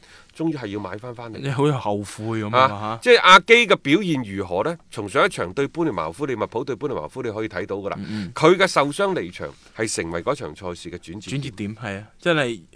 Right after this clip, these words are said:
Speaker 2: 佢其實喺後防線上邊呢，係可以幾好咁承擔咗一啲任務嘅。
Speaker 1: 當然啦，當初車路士即係將佢第二次出售賣俾般尼茅夫嗰陣時，埋咗個伏筆嘅，
Speaker 2: 嗯。
Speaker 1: 就話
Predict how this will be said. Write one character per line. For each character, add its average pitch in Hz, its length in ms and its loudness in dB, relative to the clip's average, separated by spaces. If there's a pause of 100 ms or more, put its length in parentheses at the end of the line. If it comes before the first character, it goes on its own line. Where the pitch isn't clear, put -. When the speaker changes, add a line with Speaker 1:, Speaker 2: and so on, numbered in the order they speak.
(180)
Speaker 2:
佢 139 500 -2
其 127 140 -10
實 123 220 0
喺 175 40 2
後 113 220 -2
防 98 240 -4
線 123 160 -8
上 110 240 -4
邊 110 140 -6
呢， 123 280 -4
係 110 140 -6
可 107 240 -6
以 143 200 -8
幾 123 160 -2
好 110 120 -8
咁 127 280 -4
承 92 120 -4
擔 127 160 2
咗 117 160 -4
一 123 40 -6
啲 120 40 -4
任 95 100 -6
務 90 200 -6
嘅。 - 20 -16
Speaker 1:
當 170 240 4
然 143 140 2
啦， 160 120 8
當 160 200 6
初 160 120 2
車 170 160 2
路 139 160 4
士 123 240 -8 (380)
即 170 140 -2
係 127 120 0 (260)
將 165 280 6
佢 123 200 2
第 127 120 0
二 110 160 0
次 127 180 -8
出 151 160 -4
售 95 340 2 (440)
賣 107 240 2
俾 143 360 0
般 147 120 -2
尼 131 60 -2
茅 85 180 -2
夫 135 180 -10
嗰 131 140 0
陣 110 80 -6
時， 127 80 -8
埋 95 180 -10
咗 87 80 -8
個 117 80 -10
伏 - 180 -16
筆 113 100 -8 (100)
嘅， 90 160 -4
Speaker 2:
嗯。 - 40 -14 (120)
Speaker 1:
就 113 160 0
話 110 280 6